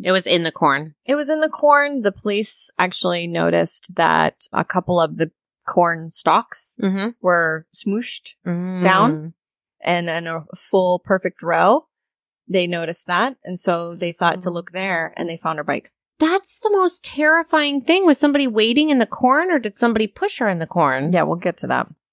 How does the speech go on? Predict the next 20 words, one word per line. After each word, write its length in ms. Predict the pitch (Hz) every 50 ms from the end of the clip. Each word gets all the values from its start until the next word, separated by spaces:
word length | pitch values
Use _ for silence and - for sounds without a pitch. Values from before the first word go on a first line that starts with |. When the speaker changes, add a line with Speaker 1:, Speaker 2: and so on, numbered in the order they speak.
| _ _ _ _
Speaker 1:
Oh 180 | - 226 262 320
my 240 | 339 381 403 403 320
gosh. 560 | 226 220 240 302 381 403 349 254 170 151 202
Speaker 2:
Mm-hmm. 80 | 208 220
Speaker 1:
Okay. 280 | 214 190 254 185 151 - - - - - _
So 300 | - - 254 247 233 214
we 180 | 170 240 269 302
lived 180 | 359 370 349 330
in 100 | 262 247
a 60 | 233
small 280 | - - 226 208 202
town 260 | 202 208 214 196 196 196
in 100 | 185 165
Michigan, 460 | 170 170 - - 156 165 160 156 139
and 120 | 151 160
this 200 | 170 196 202 -
brings 340 | - - 180 170 165 170 175
me 160 | 180 170 160
to, 600 | - - - 180 165 160 160 156 156 151 151 - - _
I 640 | - 156 165 175 190 202 214 220 226 240 240 226